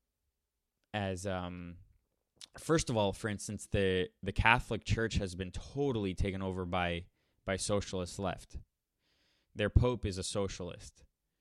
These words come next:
So you, you used to be able to rely on these types of institutions to preach,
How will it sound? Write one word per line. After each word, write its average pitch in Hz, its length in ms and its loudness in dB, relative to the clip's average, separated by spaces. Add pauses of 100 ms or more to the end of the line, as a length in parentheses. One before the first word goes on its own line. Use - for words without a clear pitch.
(500)
So 104 600 0 (240)
you, 123 600 -4
you 120 280 4
used 170 240 4
to 156 80 4
be 110 340 2
able 120 160 6
to - 140 -4
rely 95 440 10
on 87 280 2 (340)
these 101 220 0
types - 260 -2
of 98 100 -2
institutions 101 840 -4
to 98 540 -2 (120)
preach, - 400 0